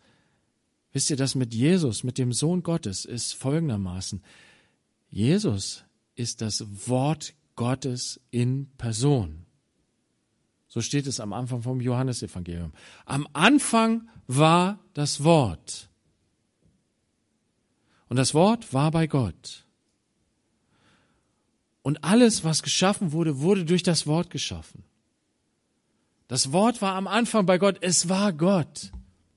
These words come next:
Und dann sagt er, das Wort ist Fleisch geworden, ist Mensch geworden. Und das ist das, was wir Weihnachten feiern. Es geht darum, dass Gottes Wort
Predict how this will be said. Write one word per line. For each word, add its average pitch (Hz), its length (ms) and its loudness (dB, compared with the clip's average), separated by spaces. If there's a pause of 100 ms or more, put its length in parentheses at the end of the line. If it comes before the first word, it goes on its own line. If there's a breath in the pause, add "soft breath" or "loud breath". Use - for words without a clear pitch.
(1600 soft breath)
Und 117 80 -4
dann 139 120 0
sagt 156 280 0
er, 127 80 -4
das 117 280 -6
Wort 131 380 -4 (640)
ist - 180 -14
Fleisch 123 300 -6
geworden, 101 320 -10
ist - 140 -8
Mensch 120 280 -4
geworden. 80 460 -12 (640 soft breath)
Und 113 100 -6
das 185 180 -2
ist - 140 -8
das, 165 180 -6
was 151 200 -10
wir 147 100 -6
Weihnachten 147 420 -8
feiern. 110 440 -14 (1600)
Es - 100 -20
geht 143 200 -4
darum, 165 340 -2
dass 123 280 -6 (400 soft breath)
Gottes 143 500 -12
Wort 131 520 -8